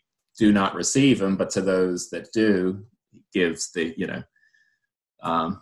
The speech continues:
the joy of becoming children of God. But what you have going on there is this, this way in which, um, this reversal, reversal of expectation.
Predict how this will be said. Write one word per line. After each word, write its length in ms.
the 60
joy 640
of 100
becoming 400
children 420
of 140
God. 380
But 160
what 160
you 100
have 300
going 280
on 280
there 320
is 400
this, 500
this 220
way 340
in 140
which, 540
um, 560
this 160
reversal, 800
reversal 880
of 120
expectation. 880